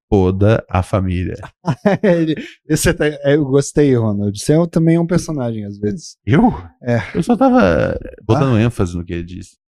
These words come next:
Speaker 2: Ah,
Speaker 1: Acho
Speaker 2: é?
Speaker 1: que eu não tinha entendido de
Speaker 2: Pra quem
Speaker 1: primeira.
Speaker 2: É, eu não, eu, eu, eu, eu acho que você tá vendo coisa. Tudo bem,
Speaker 1: Você tinha
Speaker 2: vai,
Speaker 1: entendido de
Speaker 2: continua.
Speaker 1: primeira?
Speaker 2: Não.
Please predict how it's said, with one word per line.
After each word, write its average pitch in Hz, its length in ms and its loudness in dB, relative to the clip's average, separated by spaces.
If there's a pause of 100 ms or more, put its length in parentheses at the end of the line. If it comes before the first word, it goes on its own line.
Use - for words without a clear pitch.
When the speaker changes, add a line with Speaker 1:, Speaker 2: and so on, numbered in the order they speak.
(120)
Speaker 2:
Ah, 135 220 4
Speaker 1:
Acho 131 100 4
Speaker 2:
é? 139 40 6
Speaker 1:
que 151 60 4
eu - 40 6
não 107 80 4
tinha 107 140 2
entendido 90 260 4
de - 100 0
Speaker 2:
Pra 131 100 0
quem 90 80 -2
Speaker 1:
primeira. 85 340 -2 (120)
Speaker 2:
É, 170 260 4
eu 156 140 4
não, 160 340 -2
eu, 127 120 -8 (240)
eu, 175 140 -14 (200)
eu, 165 140 0 (680)
eu 170 80 0
acho 170 120 -2
que - 60 -16
você 175 80 -4
tá 175 120 -2
vendo 156 360 0 (160)
coisa. 143 300 -2 (160)
Tudo 170 140 0
bem, 110 120 -2
Speaker 1:
Você 107 60 4
tinha 220 160 4
Speaker 2:
vai, 196 100 4
Speaker 1:
entendido 135 220 2
de - 80 4
Speaker 2:
continua. 143 180 4
Speaker 1:
primeira? 143 240 -2
Speaker 2:
Não. 120 420 0